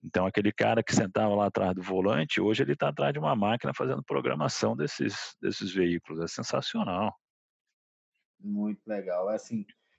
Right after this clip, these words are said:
Speaker 2: é, o avanço, né, enorme. Eu acho que essa situação da pandemia, né,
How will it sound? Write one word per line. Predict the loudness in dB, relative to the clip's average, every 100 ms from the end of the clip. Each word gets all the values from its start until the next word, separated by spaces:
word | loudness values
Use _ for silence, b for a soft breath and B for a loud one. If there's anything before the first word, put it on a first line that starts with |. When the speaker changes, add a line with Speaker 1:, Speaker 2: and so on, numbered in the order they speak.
| _
Speaker 2:
é, | -4 0
o | 2 4
avanço, | 2 2 2 2 -2 -2 -2 -2 -8 _
né, | 0 2 2 -2 _ _ _ -2
enorme. | 2 4 6 4 4
Eu | 4 4
acho | 4 0
que | 0 2 2
essa | -4 -4 -8
situação | 0 0 2 0
da | -2
pandemia, | 0 2 2 2 2 2 2
né, | 0 -4